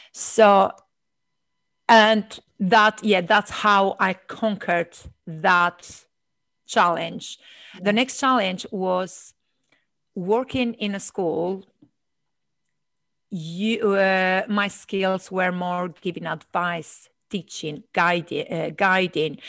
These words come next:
Speaker 1: mentoring, uh, and coaching is completely different.
Speaker 2: Mm.
Speaker 1: So I had to unlearn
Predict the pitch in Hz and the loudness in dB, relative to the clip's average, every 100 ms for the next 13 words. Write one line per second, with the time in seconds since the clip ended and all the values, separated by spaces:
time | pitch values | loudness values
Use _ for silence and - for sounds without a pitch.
0 | - - 180 190 202 202 - 175 151 147 | -14 -4 0 2 2 -2 -4 -2 -2 -2
1 | 175 - - - - - - - 196 190 | -6 -12 -20 -20 -20 -20 -12 -2 0 2
2 | 190 185 180 - - 196 - 214 - 180 | 2 2 -2 -4 -4 -4 -2 -4 -4 -8
3 | - 175 - 165 160 160 - 143 151 - | -8 -10 -8 -8 -6 -6 -6 -6 -6 -12
4 | - - _ 175 180 156 - _ _ - | -14 -16 _ -8 -6 -6 -8 _ _ 0
5 | 196 - - 202 208 - 190 180 - - | 2 2 4 4 4 2 0 0 -6 -8
6 | - - 180 175 170 170 185 202 196 170 | -6 -4 -2 0 0 0 2 2 2 -2
7 | 160 | -6